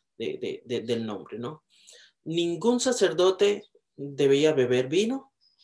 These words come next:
Estamos leyendo en, en capítulo cuarenta y cuatro de, de, de Ezequiel, y le dicen lo mismo que dice en, en Levítico.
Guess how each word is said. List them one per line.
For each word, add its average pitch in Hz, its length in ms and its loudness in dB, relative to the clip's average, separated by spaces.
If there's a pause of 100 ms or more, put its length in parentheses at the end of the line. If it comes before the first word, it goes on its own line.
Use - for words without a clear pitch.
(340)
Estamos 160 720 -4
leyendo 160 580 2
en, 131 200 0
en 127 160 -6
capítulo 151 540 -6
cuarenta 120 340 -4
y 113 60 -8
cuatro 127 300 -6
de, 117 300 -4
de, 110 300 -14 (840)
de 123 160 -4
Ezequiel, 147 680 0 (260)
y 156 100 -4
le 180 120 8
dicen 214 340 2
lo 185 120 6
mismo 233 760 -2 (560)
que 156 200 4
dice 190 560 2
en, 127 680 0 (260)
en 139 220 -4
Levítico. 185 560 -4